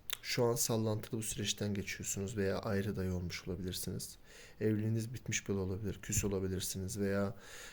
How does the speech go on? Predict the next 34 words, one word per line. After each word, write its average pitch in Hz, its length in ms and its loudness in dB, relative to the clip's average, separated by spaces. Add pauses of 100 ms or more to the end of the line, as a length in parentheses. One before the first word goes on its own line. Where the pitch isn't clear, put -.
(120)
genel 110 220 8
anlamda 104 500 6
bir 110 60 0
mahkeme 104 520 0
başlamasa 104 600 2
bile 101 300 2
bir 104 60 4
uzaklaşmış 104 640 0
olabilirsiniz 95 600 -2
birbirinizden. 92 580 0
Araya 104 300 2
mesafe 98 420 0
girmiş 95 340 -2
olabilir 104 440 0
ve 135 160 4 (260)
şu 131 180 4
an 123 80 8
sorguluyorsunuz. 113 760 0
Acaba 117 400 2
neden, 117 380 4
neden, 113 300 4
neden? 101 260 2
Sizin 117 260 -2
için 113 180 -2
de 107 60 0
şunu 110 220 0
söylüyorum. 101 540 0 (600)
Özellikle 117 500 6
önümüzdeki 113 520 0
bu 113 80 2
iki 113 180 0
hafta 107 220 -2
içerisinde 104 800 0
arada 104 560 4